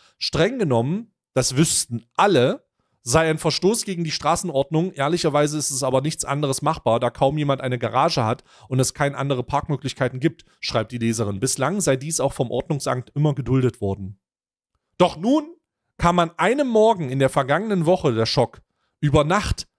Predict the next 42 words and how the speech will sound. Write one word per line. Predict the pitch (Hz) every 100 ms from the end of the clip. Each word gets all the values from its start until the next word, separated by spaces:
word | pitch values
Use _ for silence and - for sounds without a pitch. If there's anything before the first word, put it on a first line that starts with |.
| _
waren | 123 151 139
wohl | 139
Mitarbeiter | 139 180 170 160 165
des | 135 120
Ordnungsamts | 139 151 139 131 131
durch | 127
die | 117
Straße | - 117 120
gezogen | 120 110 110 98 95 92 _ _
und | 139 139
hatten | 147 170
Strafzettel | 151 127 135 - 113
verteilt. | 110 - 98 92 92 _ -
An | 135 143 - -
alle | 185 202 208 -
Autos, | 165 185 160 131
die | - 139
natürlich | 135 165 147 131
wie | 127
immer | 143 147
auf | -
dem | 143 123
Gehweg | 131 117 107
geparkt | 95 95 95
haben. | 98 90 92 - _
Natürlich | 113 117 - 156 165 -
berichtet | 127 156 165 139
die | 123
Kostenheimerin. | 139 131 120 104 101 98 98 101 - _ _ _ -
Sie | 151
vermutet, | 160 156 202 202 151
dass | 147
sie | 147
schlicht | - 185 -
eine | 147 131
Maßnahme | 123 151 - 139
gewesen | 123 120 120 117
sei, | 123 123
um | 123
die | 120
Stadtkasse | - 143 - 113 101
aufzubessern. | 101 - - 104 95 104 98